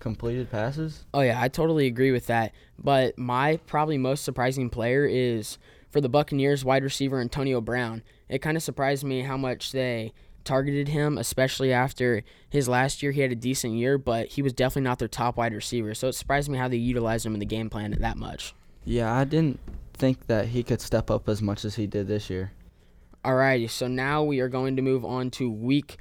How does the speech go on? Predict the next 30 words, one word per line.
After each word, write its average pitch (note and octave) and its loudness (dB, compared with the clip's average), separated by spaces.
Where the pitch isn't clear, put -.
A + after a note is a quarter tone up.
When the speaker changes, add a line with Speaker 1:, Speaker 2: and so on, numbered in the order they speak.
Speaker 2:
two, B2 2
or C#3 2
no, C3+ 2
week C#3+ 2
one C3+ 2
of B2+ 0
the A#2+ 2
games, B2+ 0
and C3+ -4
we'll C3 -2
start C3+ 0
with B2 0
the B2+ -4
Jacksonville B2+ 0
Jaguars B2 0
versus A#2+ -8
the G#2+ -10
Houston A#2+ -8
Texans. - -8
Speaker 1:
This - -2
one F3 2
was A#2+ 0
a E2+ -4
big A#2 2
matchup. D#2+ -10
Speaker 2:
Oh, B2+ 0
yes. A2+ -6
Yes, B2+ 0
it B2 0
was. A2+ -4